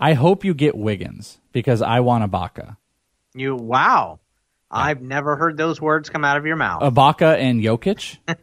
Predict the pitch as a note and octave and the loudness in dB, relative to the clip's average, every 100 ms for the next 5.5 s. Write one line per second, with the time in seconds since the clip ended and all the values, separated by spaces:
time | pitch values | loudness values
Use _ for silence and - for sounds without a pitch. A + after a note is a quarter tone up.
0 | F#3 F3+ F3 G2+ E2+ - D#3+ F3 E3 F3+ | -8 -4 -4 -2 -4 -2 0 0 2 2
1 | F#3 D3+ D#3 D#3+ E3+ E3 C#3 C3 C3+ B2 | 2 -2 0 2 2 0 -4 -4 -6 -8
2 | C#3 C#3 C#3 C3+ B2+ C3 B2 A#2+ B2+ A#2+ | -6 -4 -2 -4 -4 -2 -2 -2 -2 0
3 | B2 A#2+ G2+ - A2+ A2+ G#2+ G2 F#2 D4+ | 0 -2 -4 -4 -4 -4 0 0 4 4
4 | - C#4 - A#3 - G3+ - G#3+ D#3+ E3+ | 2 0 2 0 2 0 2 2 2 0
5 | F#3 F3 D3+ C3+ | 0 -2 0 0